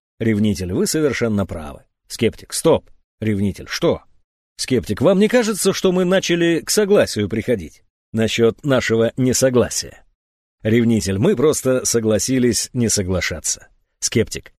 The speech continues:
«В этом я с вами согласен, коллега». Что такое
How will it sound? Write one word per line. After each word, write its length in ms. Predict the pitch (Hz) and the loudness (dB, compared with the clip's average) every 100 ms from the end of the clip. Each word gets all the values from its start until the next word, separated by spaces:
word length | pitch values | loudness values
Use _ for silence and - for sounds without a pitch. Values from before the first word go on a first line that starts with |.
| _ _ | _ _
«В 80 | 147 | 0
этом 280 | 208 156 127 | 2 2 4
я 120 | 113 | 2
с 80 | - | 4
вами 380 | 107 104 98 - | 2 2 0 -2
согласен, 640 | - 98 98 95 - 76 _ | -4 -2 0 0 -2 -8 _
коллега». 460 | - 87 80 65 - _ _ _ _ _ _ _ _ _ _ _ _ _ _ | -10 -8 -8 -14 -20 _ _ _ _ _ _ _ _ _ _ _ _ _ _
Что 380 | - - 262 269 | -6 -2 0 4
такое 720 | 240 - 190 190 175 165 - | 2 2 2 4 2 0 -2